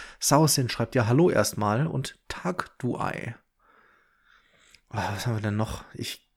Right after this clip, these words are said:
geh jetzt mal was weiter. Ähm, oh Gott. Nee, das von Stromboli, das lese ich nicht vor.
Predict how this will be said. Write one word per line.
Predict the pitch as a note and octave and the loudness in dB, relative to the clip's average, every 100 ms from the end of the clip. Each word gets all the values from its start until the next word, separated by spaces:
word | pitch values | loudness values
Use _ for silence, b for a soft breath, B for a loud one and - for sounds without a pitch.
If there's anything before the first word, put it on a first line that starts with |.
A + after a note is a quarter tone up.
| - | -2
geh | A#2+ | 0
jetzt | A#2 - | 0 -2
mal | G#2 | -2
was | G#2 - | -2 -4
weiter. | - - G#2+ A2+ A2+ G#2+ B B B B B B _ | -4 -4 -4 -6 -6 -8 B B B B B B _
Ähm, | G#2 A2+ A#2 A#2 A2+ - _ _ | -8 -6 -6 -4 -6 -8 _ _
oh | G#2+ - | -10 -6
Gott. | - G#2 - - - - _ _ _ _ _ _ _ _ _ | -4 -2 -4 -6 -8 -10 _ _ _ _ _ _ _ _ _
Nee, | A2+ G#2 F2+ - - | -4 -4 -6 -14 -14
das | - - | -8 -6
von | - A2 | -4 -6
Stromboli, | - A#2+ A#2 A2+ A2 | -2 0 2 2 2
das | G2+ - | -2 -4
lese | G#2 | -6
ich | G2 | -6
nicht | G#2+ G#2 | -8 -8
vor. | - G2+ G2+ - | -6 -4 -4 -8